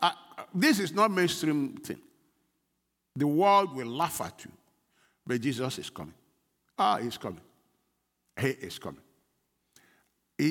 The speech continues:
is coming. Those who laugh at him, they will see who he is. Don't follow this world. Don't let them influence you. Their God is not your God.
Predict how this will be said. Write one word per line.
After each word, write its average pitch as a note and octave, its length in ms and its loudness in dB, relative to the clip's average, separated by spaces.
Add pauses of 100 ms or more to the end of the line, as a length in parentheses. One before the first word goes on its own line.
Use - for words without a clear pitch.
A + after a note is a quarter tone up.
(140)
is D3+ 200 -4 (220)
coming. F2+ 600 -8 (1400)
Those B2+ 360 -2
who C3+ 180 -2
laugh B2+ 240 -4
at - 220 -10
him, D#2 260 -12 (840)
they G2 160 -6
will F#2 200 -8
see G2+ 580 -6
who F#2 140 -10
he F2 80 -14
is. - 300 -20 (4000)
Don't D3+ 180 0
follow C3+ 300 -4
this A2+ 220 -8
world. - 160 -18 (1080)
Don't C3+ 160 -4
let B2+ 120 -2
them A2 140 -2
influence A2 480 -10
you. - 40 -20 (520)
Their G#2+ 180 -4
God G2+ 400 -6
is E2+ 140 -12
not F#2+ 200 -12
your D#2 120 -12
God. - 180 -20